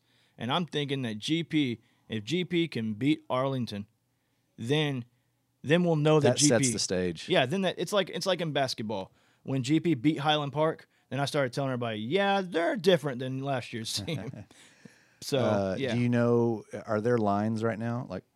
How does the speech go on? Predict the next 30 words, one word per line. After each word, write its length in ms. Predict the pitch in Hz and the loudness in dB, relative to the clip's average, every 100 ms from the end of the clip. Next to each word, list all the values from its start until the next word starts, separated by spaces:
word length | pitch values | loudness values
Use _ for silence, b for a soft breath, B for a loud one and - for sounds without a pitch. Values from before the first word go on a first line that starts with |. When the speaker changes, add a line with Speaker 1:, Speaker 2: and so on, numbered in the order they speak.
| _ - | _ -10
Speaker 2:
and 100 | 98 | -6
I 60 | |
know 240 | 104 101 98 | -2 0 -2
gambling's 560 | 82 98 101 92 90 | -4 -6 -6 -6 -8
not 200 | 104 85 | -8 -8
encouraged, 400 | 104 95 110 98 92 | -12 -4 -2 -2 -4
but 140 | 98 | -8
lines 280 | 107 123 113 | -2 -2 -2
are 80 | 98 | -6
still, 420 | - 107 98 92 b b b _ _ _ | -2 0 0 -2 b b b _ _ _
like, 140 | 95 95 _ _ _ _ _ | -10 -10 _ _ _ _ _
I 100 | 104 | -8
don't, 140 | 101 104 | -6 -6
I'm 60 | 110 | -6
not, 120 | 107 _ _ | -8 _ _
I'm 120 | 110 110 | -2 -2
not 140 | 110 | 0
saying 160 | 117 101 | 0 0
a 40 | |
gambling 400 | 90 101 131 101 | 0 -2 0 -2
standpoint. 420 | - 87 - 95 | -2 -6 -2 -4
I'm 80 | 98 | -4
just 80 | 107 | -4
saying 140 | 104 | -2
what's 180 | 95 - | -2 -2
expected. 600 | 104 - 113 117 92 85 - B | -4 -2 -2 -2 -4 -6 -10 B
Speaker 1:
Uh, 320 | 120 143 143 117 | 0 2 4 2
Speaker 2:
I 60 | |
Speaker 1:
well 120 | 147 | 6
Speaker 2:
guess 160 | 160 151 | 6 4